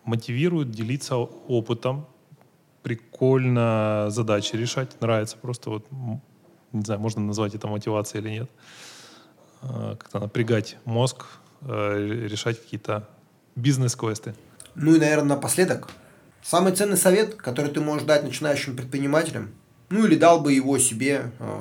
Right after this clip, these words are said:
Speaker 2: в прошлом, когда начинал свой бизнес?
Speaker 1: А, начинать делать.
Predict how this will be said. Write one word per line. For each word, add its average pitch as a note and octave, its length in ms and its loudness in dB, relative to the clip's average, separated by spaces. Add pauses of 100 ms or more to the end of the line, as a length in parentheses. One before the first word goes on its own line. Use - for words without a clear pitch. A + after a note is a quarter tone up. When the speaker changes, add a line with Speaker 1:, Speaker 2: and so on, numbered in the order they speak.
(160)
Speaker 2:
в - 60 -20
прошлом, A#2+ 360 -6
когда G#2 280 -10
начинал A#2 480 -10 (160)
свой - 160 -12
бизнес? A2 260 -10 (440)
Speaker 1:
А, A2+ 260 -6
начинать B2+ 540 0
делать. D#3 420 -2